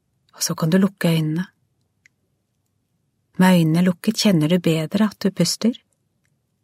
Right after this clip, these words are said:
Og så vil jeg be deg om å gå med oppmerksomheten fra uteverden til din egen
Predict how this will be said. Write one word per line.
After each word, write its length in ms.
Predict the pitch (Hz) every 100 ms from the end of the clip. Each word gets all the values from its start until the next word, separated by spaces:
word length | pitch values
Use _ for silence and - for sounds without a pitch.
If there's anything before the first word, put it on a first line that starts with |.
| _ _ _ _ _ _ _ _ _ _ _ _ _
Og 80 | 208
så 100 | 240
vil 140 | 233
jeg 100 | 247
be 80 | 202
deg 120 | 180 180
om 100 | 208
å 60 |
gå 140 | - 160 165
med 140 | 185
oppmerksomheten 920 | 202 156 156 - - 156 170 175 180
fra 220 | - 180 220 254 -
uteverden 880 | 226 180 - 156 156 - 175 175 170 _ _ -
til 300 | - 190 190
din 160 | 180 180
egen 480 | 190 180 156 -